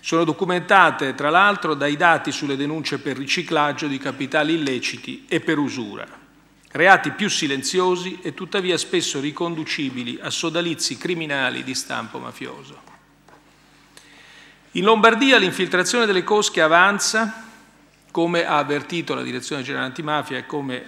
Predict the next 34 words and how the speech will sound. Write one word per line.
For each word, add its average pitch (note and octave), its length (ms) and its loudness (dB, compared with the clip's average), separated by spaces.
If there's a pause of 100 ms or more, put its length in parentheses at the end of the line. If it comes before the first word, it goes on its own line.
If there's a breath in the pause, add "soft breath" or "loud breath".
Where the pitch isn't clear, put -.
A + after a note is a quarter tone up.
(140)
abbiamo C3+ 180 -14
sentito C#3 400 -10
un C3 80 -8
attimo C3 380 -10
fa C#3 340 -8
da B2+ 180 -16 (120)
Don B2 160 -16
Ciotti. - 600 -8 (1120 loud breath)
Le D#3 60 -2
denunce G#3+ 420 4
per E3+ 140 2
associazione E3+ 520 0
a - 20 2
delinquere E3+ 440 0
di D3 60 -2
stampo E3+ 320 0
mafioso F#3+ 400 -2
si D#3 180 -4
co-, E3 140 -8
sono F#3+ 220 -2
concentrate E3+ 720 0
tra C3+ 100 -6
il C#3+ 80 -4
duemilaquattro E3 680 0
e C#3+ 40 -2
il C#3 60 -6
duemilanove F3 600 -2
per D#3 220 -4
quattro G#3+ 460 2
quinti G#3 500 -4
nelle D#3 180 -2
province E3 480 -4
di C#3 100 -4
Milano, E3+ 560 0